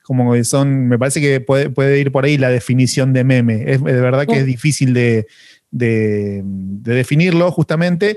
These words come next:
Speaker 1: pero un video también puede ser un medio, un meme, una imagen, eh, que es lo más conocido, un dibujo puede ser un meme, así que el meme tiene varias formas, pero lo que lo,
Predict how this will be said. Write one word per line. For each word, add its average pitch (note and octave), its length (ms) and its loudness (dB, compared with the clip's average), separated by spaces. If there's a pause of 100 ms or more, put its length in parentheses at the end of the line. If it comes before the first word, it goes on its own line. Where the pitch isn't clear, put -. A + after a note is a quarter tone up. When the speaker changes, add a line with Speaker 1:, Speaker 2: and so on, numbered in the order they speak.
(300)
Speaker 1:
pero C#3 1120 2
un G3 180 2
video G3 380 2
también D#3 260 -2
puede D#3 140 2
ser D3 180 -2
un D3 60 2
medio, D#3 220 2
un D3 100 0
meme, E3+ 580 0
una D#3 180 2
imagen, E3+ 540 0
eh, D3 100 -4
que C#3 100 -2
es C3 80 0
lo C3+ 80 2
más C3+ 140 -2
conocido, D3 480 0
un D#3+ 120 2
dibujo D3 500 2
puede C3 160 2
ser C3 160 -2
un C3 120 2
meme, D3 400 0 (400)
así C3 260 -4
que C3+ 400 0
el B2+ 160 -2
meme C#3+ 320 0
tiene C3+ 280 0
varias C3+ 540 0
formas, D3+ 540 -2 (300)
pero C#3 260 2
lo C3 200 0
que A2+ 920 0
lo, A#2+ 180 0